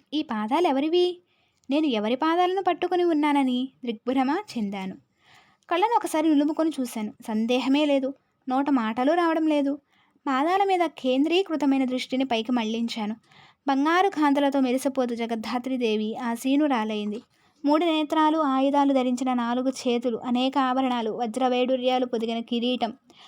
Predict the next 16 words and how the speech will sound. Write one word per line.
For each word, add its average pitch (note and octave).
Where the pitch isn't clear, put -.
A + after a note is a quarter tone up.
ఆమె C4
నుండి C4
ఉత్పన్నమైన B3
ప్రకాశం A#3+
నాలుగు B3
దిశలను B3+
నింపివేస్తూ A#3+
ఉంది. A3
ఇంతకు D#4+
మించి F#4+
చూడలేని E4+
స్థితికి D4+
వచ్చిన C#4
నేను C4
భావోద్వేగంతో, A#3+
"అమ్మా, C4+